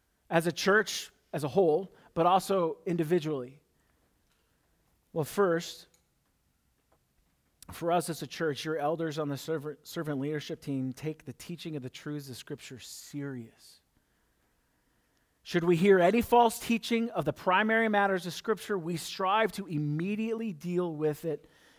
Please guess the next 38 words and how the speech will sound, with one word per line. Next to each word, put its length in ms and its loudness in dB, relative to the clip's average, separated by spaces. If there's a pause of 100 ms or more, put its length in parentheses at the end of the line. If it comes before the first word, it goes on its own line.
(120)
and 240 -6
deal 260 0
with 160 -4
the 100 -10
leaven 520 -6
so 180 -12
that 180 -8
it 120 -10
doesn't 260 -10
spread. 640 -18 (1500)
This 180 -6
type 240 6
of 140 4
action, 340 2
it's 160 -6
not 180 2
easy 440 0 (720)
to 100 -4
do 140 -4
something 340 -4
like 220 -8
this. 280 -20
You 80 -6
ever 140 0
been 180 2
in 120 0
one 120 2
of 60 4
those 180 0
meetings? 440 -2 (2250)
It's 160 -14
not 400 0
flowers 760 2
and 200 -2
butterflies 760 0
and 200 -4
joy 480 -4
and 260 -6